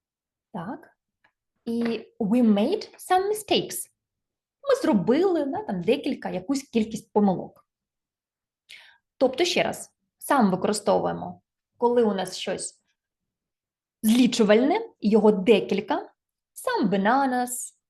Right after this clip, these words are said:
some eggs, some apples. Або щось незлічуване. Да, і ми хочемо сказати, що якась кількість цього. Some water,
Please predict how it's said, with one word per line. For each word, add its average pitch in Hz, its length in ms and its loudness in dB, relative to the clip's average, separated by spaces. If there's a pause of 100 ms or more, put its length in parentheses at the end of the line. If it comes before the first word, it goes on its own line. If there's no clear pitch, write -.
(160)
some 440 460 -8
eggs, 233 580 0 (200)
some 294 540 -6
apples. 208 300 -2 (920)
Або 208 340 0
щось 339 460 -6 (120)
незлічуване. 254 1200 2
Да, 466 60 -4
і 523 100 -2
ми 269 100 -2
хочемо 240 280 -2
сказати, 311 280 -2
що - 280 -8
якась 277 400 -6
кількість - 540 -4
цього. 175 400 -6 (540)
Some 427 260 2
water, 208 460 2